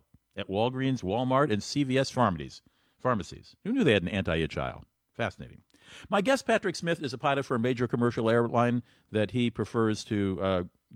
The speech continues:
we, we remain unnamed. He's also the author of, uh, Cockpit Confidential, his book, which is a New York Times bestseller. And there's a good reason that it's a New York Times bestseller, because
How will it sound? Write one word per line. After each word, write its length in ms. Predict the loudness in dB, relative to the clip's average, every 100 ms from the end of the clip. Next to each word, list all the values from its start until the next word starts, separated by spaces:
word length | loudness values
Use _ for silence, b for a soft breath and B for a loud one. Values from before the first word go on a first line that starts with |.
| -6
we, 160 | -6 -2
we 140 | -2
remain 320 | 0 2 2 2
unnamed. 480 | 2 2 2 0
He's 120 | -2 -2
also 380 | -2 0 0
the 140 | 2 4
author 440 | 4 2 2 2 B B B B
of, 340 | 0 0 0
uh, 200 | 0 0 -2
Cockpit 460 | 0 0 0 -4 -2
Confidential, 680 | -4 -2 -2 -2 -2 -4 -6
his 220 | -6 -8
book, 260 | -4 -6 -6
which 260 | -12 -8 -4
is 220 | -4 -2
a 80 | -2
New 100 | -2
York 260 | -2 -4
Times 300 | -6 -6 -6
bestseller. 640 | -2 -2 -2 0 2 2 0 B B B
And 160 | -6 -2
there's 160 | -2
a 60 | -2
good 220 | 0 0
reason 460 | 2 -2 0 -2 -4 -4
that 100 | -4
it's 120 | -2
a 40 |
New 80 | 0
York 180 | -2 -2
Times 220 | -4 -2
bestseller, 500 | -4 -4 -4 -4 -4
because 400 | -2 -2 -2